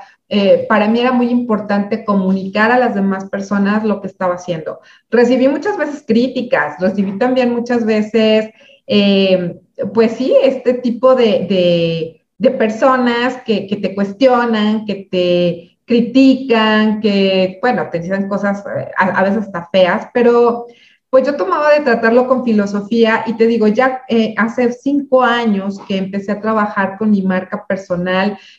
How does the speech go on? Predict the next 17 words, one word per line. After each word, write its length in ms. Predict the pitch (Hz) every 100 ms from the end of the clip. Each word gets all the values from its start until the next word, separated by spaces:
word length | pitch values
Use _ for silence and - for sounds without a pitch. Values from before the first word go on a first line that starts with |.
| _
como 400 | - 262 254 -
coach, 400 | 240 226 226 233
como 240 | 226 214 208
speaker, 760 | 208 - 226 214 - 208 202
como 180 | 202 196
mujer 400 | 196 190 196 185
líder, 320 | 190 196 190
activista, 680 | 185 175 208 202 208 208 190
porque 220 | 196 208
te 140 | 208 214
digo, 360 | 233 240 240 - - - -
eh, 400 | 220 220 220 220
yo 120 | 247
he 260 | 269 254 294
descubierto 720 | - - 277 247 233 - 247
en 160 | 247 233
mí 160 | 240